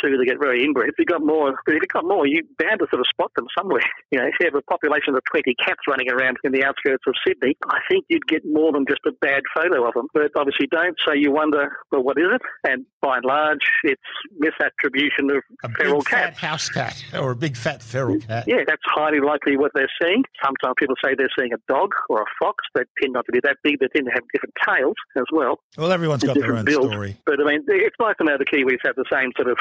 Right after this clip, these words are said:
Speaker 1: experiences as us.
Speaker 2: Probably says something about human nature that every time they see a, a big putty cat, they think, "Oh,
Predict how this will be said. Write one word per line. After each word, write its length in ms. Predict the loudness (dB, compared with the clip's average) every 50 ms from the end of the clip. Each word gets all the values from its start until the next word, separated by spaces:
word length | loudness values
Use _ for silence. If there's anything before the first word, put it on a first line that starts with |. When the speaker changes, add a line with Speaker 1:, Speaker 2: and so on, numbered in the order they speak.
| -2 -4
Speaker 1:
experiences 720 | -4 -4 -2 0 0 2 2 2 2 0 0 0 0 2 2
as 120 | 2 2 2
us. 160 | 0 0 -2 -4 -4 -4 -4 -4 -6 -8 -6
Speaker 2:
Probably 220 | -4 -4 -2 -2
says 240 | -2 0 0 0 0
something 320 | 0 -2 -2 -2 -2 0
about 220 | 0 0 0 -2 -2
human 360 | -2 -2 -2 0 2 2 2
nature 380 | 2 2 0 0 0 -2 -2 0
that 300 | 0 -2 -4 -4 -6 -6
every 220 | -4 -2 -2 -2
time 200 | -2 -2 -2 0
they 140 | 0 -2 -2
see 300 | -2 -2 -2 0 0 0
a, 280 | 0 0 -2 -2 -4
a 40 | -4
big 280 | -4 -2 -4 -4 -4 -4
putty 200 | -4 -4 -2 -2
cat, 320 | -2 -2 -2 -2 -2 -4 -4
they 140 | -4 -4
think, 180 | -2 -2 -2 0
"Oh, 300 | 0 2 2 0 0 -2